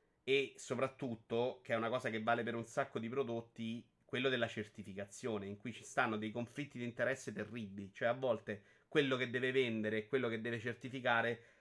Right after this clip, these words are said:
sono la stessa persona, quindi hai tutto l'interesse a certificare una roba falsa per poterla verde-, vendere.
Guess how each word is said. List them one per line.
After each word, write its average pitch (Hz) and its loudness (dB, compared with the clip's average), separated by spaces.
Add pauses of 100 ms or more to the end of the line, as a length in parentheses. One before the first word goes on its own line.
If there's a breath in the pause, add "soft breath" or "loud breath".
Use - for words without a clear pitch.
(140 loud breath)
sono 127 6
la 120 6
stessa 117 -2
persona, 110 0
quindi 120 0
hai 113 2
tutto 147 -2
l'interesse 127 2
a 113 0
certificare 117 0
una 117 0
roba 117 4
falsa 120 2 (220 loud breath)
per 117 -2
poterla 113 2
verde-, 104 -2 (300)
vendere. 107 -2